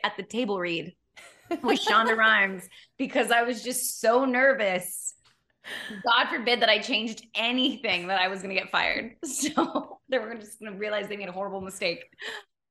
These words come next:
Speaker 1: So yeah, I wore the Espresso Yourself shirt, but, but I still, and I still remember that first season of Station nineteen, going back to the law, going to law school question.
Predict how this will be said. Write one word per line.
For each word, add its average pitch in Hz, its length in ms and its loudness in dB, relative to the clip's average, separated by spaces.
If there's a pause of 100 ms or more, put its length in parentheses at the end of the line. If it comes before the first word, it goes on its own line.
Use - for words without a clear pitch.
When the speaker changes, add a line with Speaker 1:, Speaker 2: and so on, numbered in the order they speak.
(380)
Speaker 1:
So 254 140 -4
yeah, 240 240 2
I - 240 -16
wore - 200 -14
the 208 120 -4
Espresso 185 400 -4
Yourself 170 320 -6
shirt, 160 260 -6 (680)
but, 143 280 -4 (320)
but 220 160 0
I 247 160 4
still, 285 300 0
and 226 140 -2
I 302 100 0
still 254 320 -2
remember 208 320 -2
that - 220 -2
first 226 360 -6
season 202 380 -8
of 170 100 -6
Station 170 460 -6
nineteen, 156 380 -8
going 165 160 -4
back 160 240 -2
to 165 60 -14
the 156 100 -8
law, 139 240 -6
going 160 220 -4
to 147 60 -6
law 143 140 -2
school 147 300 -8
question. - 360 -8